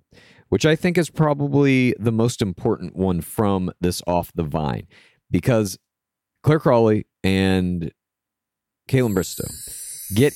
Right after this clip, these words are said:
into a very interesting conversation about mental health in the player pool and how it's discussed and treated.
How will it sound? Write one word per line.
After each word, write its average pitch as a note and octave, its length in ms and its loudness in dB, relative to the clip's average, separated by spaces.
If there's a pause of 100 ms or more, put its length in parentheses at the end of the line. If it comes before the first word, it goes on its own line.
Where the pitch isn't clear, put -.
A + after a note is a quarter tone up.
into A#2+ 800 2
a F#2 260 2
very B2 420 0
interesting G2+ 360 -2
conversation E2 800 -2
about F2+ 400 0
mental B2+ 460 0
health A2 600 -2 (480)
in D#3 240 2
the F#3 80 2
player E3 340 2
pool G2+ 480 0 (380)
and G#2 140 2
how C3 400 4
it's - 120 -8
discussed - 540 -2
and F2+ 140 2
treated. C2+ 420 -2